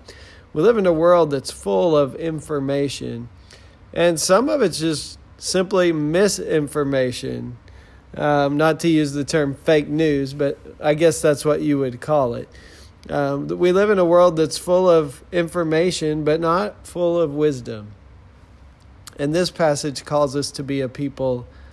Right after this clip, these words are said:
of wisdom. Uh, the way that we find wisdom is, is by accepting the words of God, um, by, by calling out to God for insight, for understanding. Wisdom isn't something that just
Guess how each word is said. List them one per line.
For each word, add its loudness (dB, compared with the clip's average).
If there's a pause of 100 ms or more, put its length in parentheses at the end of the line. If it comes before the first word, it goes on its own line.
(320)
of -8
wisdom. -6 (460)
Uh, -2
the 0
way 6
that 4
we 2
find 0
wisdom 0
is, -4 (300)
is -6
by 4
accepting -2
the -2
words 0
of -6
God, -2 (240)
um, -8
by, 0 (1200)
by 0
calling 0
out -4
to -6
God 0
for -6
insight, -6
for -8
understanding. -4
Wisdom 0
isn't -2
something -2
that 4
just 0